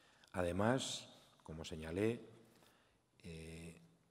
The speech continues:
va-, hemos reforzado el programa de reconocimiento de los mejores residentes, cuyo objetivo es el de fidelizar a los profesionales mejor valorados, eh, en su,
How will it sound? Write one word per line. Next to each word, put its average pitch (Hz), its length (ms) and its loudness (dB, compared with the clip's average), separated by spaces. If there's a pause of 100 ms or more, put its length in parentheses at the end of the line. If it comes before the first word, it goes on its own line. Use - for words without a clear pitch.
(100)
va-, 85 280 0
hemos 101 600 2
reforzado 110 920 2
el 104 140 -2
programa 107 540 2
de 101 160 -4
reconocimiento 98 1000 -2 (560)
de 90 100 -2
los 85 160 -2
mejores 92 380 2
residentes, 110 840 0 (440)
cuyo 82 220 -4
objetivo 98 400 2
es - 200 -4
el 87 140 -4
de 85 120 -4
fidelizar 98 1120 0 (220)
a 80 60 -10
los 80 160 -8
profesionales 90 640 0
mejor 92 440 0 (320)
valorados, 107 760 0 (580)
eh, 76 360 -14
en 90 160 -8
su, 80 420 -8